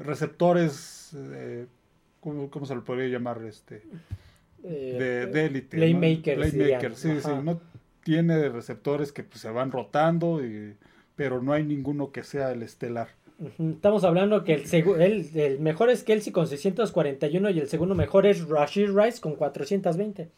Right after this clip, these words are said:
Speaker 1: Sí, sí, sí, no tiene un, este, un Justin Jefferson, un C D Lamb.
Speaker 2: Un, un, este, un A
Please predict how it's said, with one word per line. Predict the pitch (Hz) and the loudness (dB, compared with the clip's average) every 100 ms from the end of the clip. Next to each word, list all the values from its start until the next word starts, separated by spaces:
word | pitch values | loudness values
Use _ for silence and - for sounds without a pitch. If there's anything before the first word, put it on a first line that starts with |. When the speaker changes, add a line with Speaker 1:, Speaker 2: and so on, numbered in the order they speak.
| 165 | -6
Speaker 1:
Sí, | 190 180 | 0 0
sí, | - | 0
sí, | 175 156 147 139 | -2 -2 -2 0
no | 156 | -2
tiene | 160 160 147 139 | 0 -2 0 -2
un, | 139 135 127 113 113 107 | -2 -4 -6 -8 -10 -14
este, | - - 113 | -16 -14 -10
un | 123 | -6
Justin | 131 127 120 107 | -4 -6 -10 -4
Jefferson, | 143 160 165 - 123 131 120 | 2 2 2 -2 -6 -4 -6
un | 127 127 | -6 -8
C | 131 | -8
D | 117 | -8
Lamb. | 107 123 147 151 151 135 127 113 - - - - | -6 -2 0 2 2 0 -4 -10 -14 -20 -20 -14
Speaker 2:
Un, | 139 | -10
un, | 139 127 | -8 -10
este, | 113 - - 123 123 | -12 -14 -6 -4 -2
un | 135 143 | -4 -4
A | 143 | -2